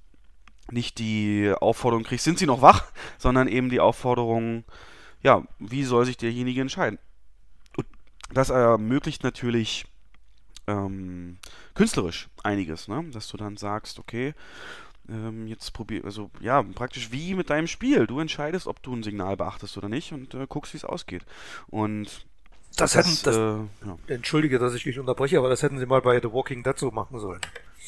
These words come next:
Speaker 1: Mm, mega hätte sich das angeboten, hast völlig recht. Wir hatten doch auch mal so einen Film im Kino, wo man sich am Ende auch entscheiden konnte. Da ging's irgendwie um so einen Terroranschlag, den einer, äh,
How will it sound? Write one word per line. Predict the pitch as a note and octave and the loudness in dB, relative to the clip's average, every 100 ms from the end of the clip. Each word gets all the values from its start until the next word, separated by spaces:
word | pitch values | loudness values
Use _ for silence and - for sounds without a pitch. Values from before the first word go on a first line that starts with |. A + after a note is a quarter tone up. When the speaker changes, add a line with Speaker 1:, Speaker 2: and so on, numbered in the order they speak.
| - - - - - - - | -16 -16 -20 -20 -20 -10 -2
Speaker 1:
Mm, | G#3 D#4+ F#4 F#4+ F4 D#3+ - - - - - - | 2 2 2 2 2 0 -2 -10 -18 -16 -16 -8
mega | A#2+ D3+ C4 C#4+ G#3 | -2 4 8 10 10
hätte | D3 | 8
sich | A#2+ | 2
das | - | -2
angeboten, | F#2 A#2 A2 G#2 G#2+ | -4 -4 -4 -4 -4
hast | G#2 | -6
völlig | - E3+ G3 F3 | -6 -8 -8 -8
recht. | G3+ - - - | -10 -12 -14 -12
Wir | A#2 A#2+ | -2 2
hatten | D#3 - | 2 0
doch | F3+ | -6
auch | - | -6
mal | E3+ D#3 | -4 -2
so | C3+ | -2
einen | A2+ | -4
Film | - F#3+ C#4 C4+ | -6 -2 -2 -2
im | F#3+ | -6
Kino, | - C3+ F3+ D#3+ | -10 -6 -4 -4
wo | |
man | C#3+ C#3 | -4 -4
sich | B2+ A2+ | -6 -10
am | B2 | -8
Ende | B2+ E3 | -8 -6
auch | - C4 | -6 -8
entscheiden | A3 - A#2 A2 | -10 -8 -10 -8
konnte. | A2+ A2 | -6 -6
Da | |
ging's | A2 C#3 D#3 | -6 -8 -10
irgendwie | D3+ C#3 | -10 -10
um | C3+ | -10
so | B2+ B2+ | -6 -8
einen | A#2+ - - - - - - | -8 -16 -18 -18 -18 -20 -10
Terroranschlag, | - C#3+ F3+ F#3 D#3 F3 G#3 G#3+ G#3 G#3 | -2 0 4 4 4 0 -2 -4 -4 -6
den | F#3 | -10
einer, | - E3 F3 E3+ A#2+ - - | -6 -4 -2 -2 -4 -10 -16
äh, | - | -16